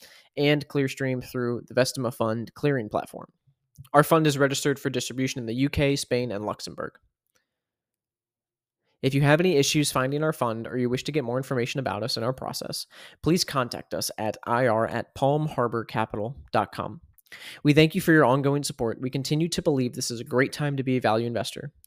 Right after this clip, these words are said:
and are very excited about the medium-term prospects for the current portfolio. Yours faithfully, Palm Harbor Capital. All right, this is a new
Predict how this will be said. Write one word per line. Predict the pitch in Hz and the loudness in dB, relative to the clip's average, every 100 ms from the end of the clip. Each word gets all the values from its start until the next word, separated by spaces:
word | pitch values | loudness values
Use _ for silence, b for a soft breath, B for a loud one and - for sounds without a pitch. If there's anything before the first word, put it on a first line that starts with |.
| _ | _
and | 143 | 2
are | 131 | 2
very | 127 123 135 | 4 4 4
excited | 139 - 120 123 | 2 0 0 2
about | 120 - | 0 0
the | |
medium-term | 117 120 135 135 127 120 | -2 -2 -2 -2 -4 -6
prospects | 113 107 - 107 - | -4 -4 -2 -6 -4
for | 120 | -6
the | 113 | -4
current | - 110 - | -2 0 0
portfolio. | - - - - - - B B B - | 0 -2 -6 -6 -14 -18 B B B 4
Yours | 139 147 - | 6 6 6
faithfully, | 127 127 120 117 120 151 - | 2 2 0 -2 -4 -8 -12
Palm | - 120 123 123 | 4 6 6 4
Harbor | 107 107 87 | 0 0 -2
Capital. | - - - - - - _ _ _ B 135 B B _ _ _ _ _ _ - - | -4 -8 -8 -10 -12 -18 _ _ _ B -10 B B _ _ _ _ _ _ -20 2
All | 120 | 6
right, | 110 98 - | 8 6 4
this | 151 - | 0 0
is | 214 165 | 0 -2
a | 123 117 | -4 -4
new | 110 113 123 139 143 147 156 | -2 0 2 4 2 0 -4